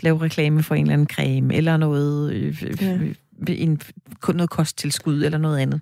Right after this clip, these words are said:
Speaker 2: Nå, men der er også andre influencer. Der er også influencer, der, der laver, øh, minimalisme-livsstil og veganisme og,
Speaker 1: Ja.
Speaker 2: øh, altså, værdier,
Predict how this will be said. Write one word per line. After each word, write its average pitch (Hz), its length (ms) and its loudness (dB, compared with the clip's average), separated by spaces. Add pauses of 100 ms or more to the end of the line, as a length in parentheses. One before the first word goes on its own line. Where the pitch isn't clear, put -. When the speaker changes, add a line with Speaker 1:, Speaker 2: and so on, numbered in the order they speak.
(160)
Speaker 2:
Nå, 180 80 2
men 190 80 2
der 208 80 0
er - 40 0
også - 180 -2
andre 240 220 2
influencer. 208 500 0
Der 175 100 0
er 165 120 4
også 196 220 0
influencer, 240 440 0
der, 190 420 0
der 120 580 -2 (640)
laver, 175 500 4
øh, 165 340 2 (180)
minimalisme-livsstil 196 1700 2
og 165 560 0 (140)
veganisme 196 1040 0
og, 165 240 0 (160)
Speaker 1:
Ja. 190 120 4 (420)
Speaker 2:
øh, 165 920 4
altså, 185 220 0
værdier, 180 580 0